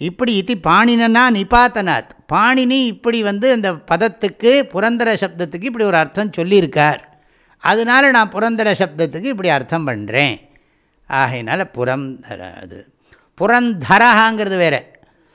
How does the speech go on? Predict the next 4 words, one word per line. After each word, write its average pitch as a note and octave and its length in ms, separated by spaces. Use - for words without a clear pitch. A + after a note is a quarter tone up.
புறம், A3+ 420
புராணு A3+ 600
தரத், G#3 340
அது G#3+ 120